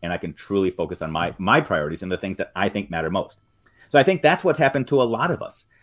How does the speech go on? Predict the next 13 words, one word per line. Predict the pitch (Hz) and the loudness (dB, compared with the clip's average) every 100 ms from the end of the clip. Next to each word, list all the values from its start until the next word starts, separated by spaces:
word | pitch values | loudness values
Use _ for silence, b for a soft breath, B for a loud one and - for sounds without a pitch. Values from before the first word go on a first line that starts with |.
| b | b
That's | 127 123 | 2 4
what | - | 4
happened | 131 131 135 135 - | 4 2 2 -4 -4
to | 131 | -2
me, | 120 220 - _ b b b | 0 -2 -6 _ b b b
is | 107 110 107 | 4 4 4
I | 107 | 2
w-, | 135 143 | 2 2
I | 107 120 123 | 2 2 2
entered | 123 120 | -2 -2
into | 123 117 | -2 -2
situations | 123 120 117 113 120 113 | -2 -2 0 0 -2 -2
where | 104 104 | 2 2